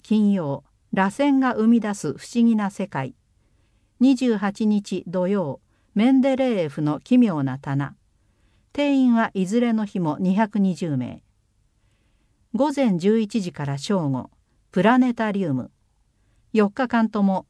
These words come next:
コスミックキャット。子供向けで五歳以上が対象です。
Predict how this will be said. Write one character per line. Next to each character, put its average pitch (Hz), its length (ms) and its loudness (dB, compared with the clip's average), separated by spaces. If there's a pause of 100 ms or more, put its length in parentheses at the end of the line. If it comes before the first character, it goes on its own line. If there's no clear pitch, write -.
(140)
コ 190 160 0
ス 277 160 0
ミ 269 140 4
ッ 247 120 -6
ク 240 180 0
キ 220 120 -6
ャ 190 80 -2
ッ - 40 -20 (140)
ト。 - 140 -16 (880)
子 202 160 0
供 254 300 4
向 220 140 2
け 214 140 -2
で 190 240 0
五 175 180 0
歳 269 260 -2
以 247 140 0
上 185 200 0
が 147 140 -4
対 147 180 -8
象 143 220 -8
で 147 120 -8
す。 - 200 -18